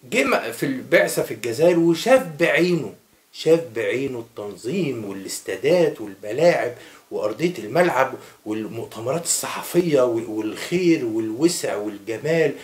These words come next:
والألوان الجميلة، غ-، زائد الجو الرائع في الجزائر. كل حاجة حلوة بصراحة، والله ما شاء الله. فعمل إيه؟ تفاعل، اتصل بكوت ديفوار ساحل العاج في بلده، اتصل باللجنة المنظمة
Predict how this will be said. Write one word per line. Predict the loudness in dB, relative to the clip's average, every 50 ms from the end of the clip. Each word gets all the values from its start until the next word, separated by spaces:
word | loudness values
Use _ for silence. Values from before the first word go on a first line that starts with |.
| -20 -20 -20 -20 _
والألوان | -10 -8 -8 -6 -4 -4 -2 0 2 2 2 2
الجميلة، | 0 -4 -4 -6 -4 -4 -4 -2 -2 0 -2
غ-، | -2 -4 -6 -8 -8 -8 -10 -10
زائد | -6 -4 -4 -2 -2 -2 -2
الجو | -4 -6 -6 -4 -2 0 0 0 0 0 -2
الرائع | -2 -2 0 2 2 2 2 2 0 -2 -2 -2 -6 -16 -20 -20 _ _
في | -14 -14
الجزائر. | -12 -8 -6 -6 -4 -2 -2 -2 -2 -4 -6 -6
كل | -8 -6 -4 -2 -2 -2
حاجة | 0 4 4 4 4 4
حلوة | 0 0 -2 -2 0 0 -2
بصراحة، | -2 -2 -4 -2 0 0 0 2 2 0
والله | 0 0 0 0 0 0 0 -2 -2 -4
ما | -4
شاء | -4 -4 -4 -4
الله. | -4 -2 2 4 4 4 2 -4 -18 -20 -20 -20 -20 -20 -20 -20 _
فعمل | 0 4 6 6 8 8 8 8 6 6
إيه؟ | 6 6 6 6 6
تفاعل، | 4 2 6 8 6 8 8 6 4 2
اتصل | 2 0 0 -2 0 2 2 2 2 2 2 -2 -8 -16 -20 _ _ _ _ _ _ _
بكوت | 0 2 4 4 2 0 2 0 0
ديفوار | 2 2 0 4 4 6 6 6 4
ساحل | 2 -2 -4 -2 0 0 0
العاج | 0 0 2 0 0 0
في | 0 -2
بلده، | 0 2 2 0 0 -2 -6
اتصل | -8 -6 0 0 0 0 0 0 0 -2 -2 -4 _ _ _ -8
باللجنة | -6 -6 -4 -2 2 2 2 2 2 -2 0 2 2
المنظمة | 2 2 0 -2 -2 -2 -2 0 0 0 2 2 0